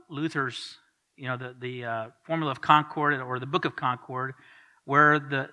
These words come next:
the original and the best, uh, manuscripts that we have of Luther's Small Catechism.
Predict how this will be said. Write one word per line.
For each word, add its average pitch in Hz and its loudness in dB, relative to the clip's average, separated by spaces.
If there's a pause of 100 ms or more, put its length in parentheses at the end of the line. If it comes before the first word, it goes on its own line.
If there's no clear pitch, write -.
the 139 0
original 147 2
and 131 -6
the 123 -4
best, 151 4 (800)
uh, 127 2
manuscripts 147 0
that 127 -8
we 131 -6
have 131 2 (300)
of 127 -4
Luther's 135 -8
Small 131 -4
Catechism. 110 -6